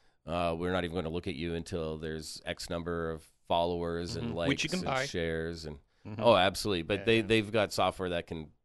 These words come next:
Speaker 1: figure that out too now. Uh,
Speaker 2: <laughs> It's like, it's like the radar detector detectors.
Speaker 1: Yeah.
Speaker 2: Yeah, absolutely.
Speaker 1: Uh,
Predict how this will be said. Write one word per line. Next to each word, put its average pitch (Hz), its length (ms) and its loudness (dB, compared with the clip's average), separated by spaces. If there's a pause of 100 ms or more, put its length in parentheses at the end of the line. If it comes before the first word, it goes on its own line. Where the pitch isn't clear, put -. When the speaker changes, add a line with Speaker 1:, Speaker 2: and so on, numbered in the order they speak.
(140)
Speaker 1:
figure 80 300 -4
that 76 160 -2
out 73 240 -4
too 85 240 -4
now. 69 240 -6 (480)
Uh, 76 360 2
Speaker 2:
<laughs> - 60 -8 (180)
It's - 120 -4
like, 143 180 4 (180)
it's 143 140 -4
like 175 180 4
the 147 160 -4 (240)
radar 143 460 6
detector 139 420 4
detectors. 127 680 -2 (240)
Speaker 1:
Yeah. 98 100 0
Speaker 2:
Yeah, 82 180 2 (300)
absolutely. - 480 -12
Speaker 1:
Uh, 101 100 -4